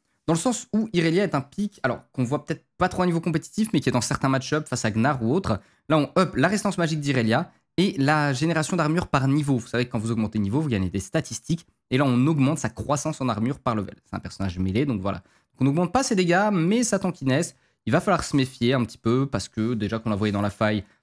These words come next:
puis dernier up de la B R K, hmm, il y a des options qui existent. Jace, gros gros up de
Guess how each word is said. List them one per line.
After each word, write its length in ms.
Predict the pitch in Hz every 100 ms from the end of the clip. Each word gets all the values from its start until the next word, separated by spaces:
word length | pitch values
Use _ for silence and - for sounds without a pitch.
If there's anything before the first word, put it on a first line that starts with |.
| -
puis 80 | 110
dernier 260 | 107 107
up 80 | 101
de 80 | 98
la 80 | 98
B 60 |
R 160 | 101 -
K, 60 | 139 165 _ -
hmm, 260 | 285 277 - _ _ _ _
il 60 | 127
y 40 |
a 40 | 190
des 160 | 175
options 180 | 160 -
qui 140 | 170 113
existent. 280 | 92 - _ _ _ _ -
Jace, 400 | 226 208 - -
gros 280 | 127 170 233
gros 240 | 151 165 -
up 160 | 196
de 160 | 143 143